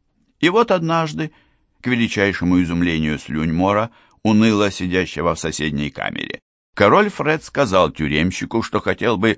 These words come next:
присоединиться к добровольцам и ухаживать за свирепым ика-богом.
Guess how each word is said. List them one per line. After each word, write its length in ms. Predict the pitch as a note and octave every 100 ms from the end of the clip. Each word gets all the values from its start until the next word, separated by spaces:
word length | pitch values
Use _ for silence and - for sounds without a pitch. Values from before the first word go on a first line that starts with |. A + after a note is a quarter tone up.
| -
присоединиться 880 | G#2+ F#2+ G#2 F2+ G2 A#2 G#2+ - F2
к 80 | D#2+
добровольцам 800 | D2+ D2 A1+ E2 B2 - G3 - _ _ _ -
и 100 | C3
ухаживать 720 | A#2 - D#3 G3+ F#3 D3 G2
за 180 | E2 F2+
свирепым 680 | - F2+ E2+ G#2+ - B2+ - -
ика-богом. 880 | D2+ - D#2+ D2+ D#2 E2 D2+ F2